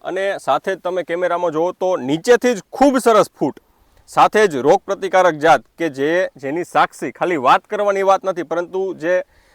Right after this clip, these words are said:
આપણા ખેડૂત મિત્રએ જણાવ્યુંના પ્લોટ ઉપરથી દેખાય છે કે ક્યાંય પણ જીરું બેઠું નથી, સુકારાનો પ્રશ્ન આવ્યો નથી, અને સાથે જ પંચોતેર દિવસનું જે આ જીરું છે, દાણો ખૂબ સરસ ભરાય છે,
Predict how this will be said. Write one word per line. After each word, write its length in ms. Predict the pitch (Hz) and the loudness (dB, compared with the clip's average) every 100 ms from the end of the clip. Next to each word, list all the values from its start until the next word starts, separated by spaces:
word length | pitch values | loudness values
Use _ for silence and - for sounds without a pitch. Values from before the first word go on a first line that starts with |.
| - | -6
આપણા 180 | 170 185 | -4 -2
ખેડૂત 300 | - 185 185 | 2 2 2
મિત્રએ 340 | 185 175 196 | -2 -2 -2
જણાવ્યુંના 500 | 139 135 190 214 208 | -2 0 2 2 0
પ્લોટ 340 | - 185 226 240 | 0 2 2 2
ઉપરથી 400 | 208 226 233 185 | -4 -4 -2 2
દેખાય 340 | 196 170 123 | 4 4 0
છે 80 | 107 _ _ _ _ - | -2 _ _ _ _ -14
કે 80 | |
ક્યાંય 340 | 165 160 180 214 | -10 -4 0 0
પણ 240 | - 226 | 0 0
જીરું 340 | 143 156 202 147 | 0 0 0 2
બેઠું 300 | 160 202 202 | 0 0 -2
નથી, 280 | 202 208 226 _ _ _ _ - | -2 -6 -12 _ _ _ _ -8
સુકારાનો 480 | 165 196 196 196 165 | -2 0 2 2 0
પ્રશ્ન 340 | 175 170 190 | -4 -4 -2
આવ્યો 360 | 143 135 196 208 | 0 2 0 0
નથી, 320 | 196 202 214 _ _ | 0 -2 -6 _ _
અને 160 | - 190 | -6 -4
સાથે 400 | - 156 - 214 | 0 -2 0 -2
જ 80 | 170 - | -2 -4
પંચોતેર 520 | 208 214 269 262 240 | -4 0 2 2 2
દિવસનું 520 | 214 214 202 214 208 | 0 -2 0 2 2
જે 120 | 196 | 4
આ 120 | 196 | 4
જીરું 360 | 156 151 190 160 | 2 2 4 2
છે, 180 | 151 113 _ _ _ | 2 -2 _ _ _
દાણો 340 | 120 143 196 208 | 0 2 4 2
ખૂબ 320 | - 220 185 | -2 -6 -6
સરસ 340 | - 190 156 | -2 -2 -2
ભરાય 340 | 139 147 165 | 2 6 6
છે, 100 | 120 | 4